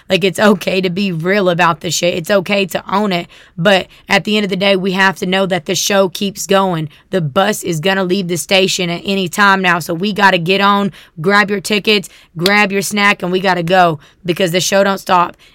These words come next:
and life is gonna keep moving. Man,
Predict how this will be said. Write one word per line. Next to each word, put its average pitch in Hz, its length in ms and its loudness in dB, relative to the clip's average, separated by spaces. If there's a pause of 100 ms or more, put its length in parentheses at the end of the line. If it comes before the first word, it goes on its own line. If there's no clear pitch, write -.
(100)
and 180 260 -4
life 180 360 2
is 170 140 -4
gonna 175 200 -2
keep 196 420 -4
moving. 165 600 -4 (960)
Man, 185 340 2